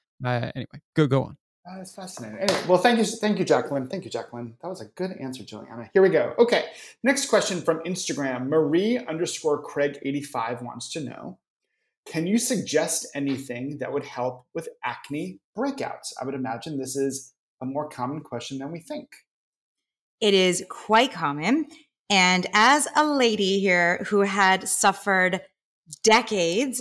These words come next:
Speaker 3: worth of acne with, I was on a mission to get rid of it 'cause I was an actress. I was always having to deal with my skin. Nothing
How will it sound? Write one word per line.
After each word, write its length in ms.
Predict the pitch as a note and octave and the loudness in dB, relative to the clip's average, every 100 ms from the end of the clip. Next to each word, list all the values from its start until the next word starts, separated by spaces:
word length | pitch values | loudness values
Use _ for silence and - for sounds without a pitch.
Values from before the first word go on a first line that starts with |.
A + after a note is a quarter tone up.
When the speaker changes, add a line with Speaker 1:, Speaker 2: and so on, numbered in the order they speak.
| - - | -8 -2
Speaker 3:
worth 420 | F#3+ G3+ G3 - | 4 4 4 -2
of 160 | G3+ - - | -4 -2 -2
acne 640 | F3 E3+ F3+ F#3 G#3 C4+ A3 | -2 -4 -6 -2 0 0 0
with, 260 | G3 F#3 - | -2 -2 2
I 200 | G3 G3+ | 6 6
was 180 | G3 G3 | 4 2
on 100 | F3+ | 2
a 40 | |
mission 280 | F#3 G3+ G#3+ | 2 2 0
to 100 | - | 0
get 160 | F#3+ E3+ | -2 0
rid 120 | F#3+ | 0
of 80 | A3+ | 2
it 200 | C#4+ - | 0 -4
'cause 140 | F#3 | -8
I 60 | E3 | -6
was 80 | |
an 100 | D#3+ - | -4 -4
actress. 300 | A#3+ C#4+ A3+ | -4 -2 -2
I 60 | |
was 100 | F#3 | -2
always 300 | - A3+ A#3 | 2 2 4
having 200 | A3+ G3 | 0 0
to 60 | F#3+ | 2
deal 140 | F#3+ | 2
with 80 | F#3 | 2
my 100 | F3 | -2
skin. 380 | - A3+ C4 C4 _ - _ | 0 2 2 0 _ -20 _
Nothing 720 | G3 F#3+ G#3+ A3 B3 A#3 A#3 | 0 4 4 2 0 0 -2